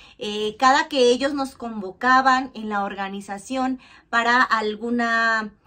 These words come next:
eh, no sé, alguna asamblea, algo así especial, teníamos que asistir. ¿Y cómo se daban cuenta ellos que asistíamos?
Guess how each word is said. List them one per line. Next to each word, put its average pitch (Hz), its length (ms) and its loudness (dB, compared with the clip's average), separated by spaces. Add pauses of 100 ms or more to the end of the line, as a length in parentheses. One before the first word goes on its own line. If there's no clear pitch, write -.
(300)
eh, 185 720 -4 (240)
no 277 160 -4
sé, 226 260 -8 (460)
alguna 254 360 0
asamblea, 233 640 -2
algo 240 380 0
así 240 240 -6
especial, 254 640 0 (200)
teníamos 226 600 -8
que 247 120 -4
asistir. 240 540 -12 (340)
¿Y 247 160 -10
cómo 285 240 0
se 349 100 -6
daban 247 280 0
cuenta 240 400 0
ellos 233 320 -4
que 247 100 -10
asistíamos? 233 720 -6